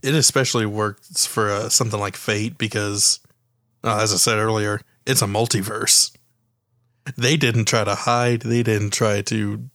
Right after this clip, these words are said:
excuse. They did nothing else but just say,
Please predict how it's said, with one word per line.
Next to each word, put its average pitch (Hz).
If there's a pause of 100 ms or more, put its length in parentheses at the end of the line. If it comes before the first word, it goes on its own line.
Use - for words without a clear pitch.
(500)
excuse. 117
They 120
did 104
nothing 107
else 101 (340)
but 110
just 107
say, 104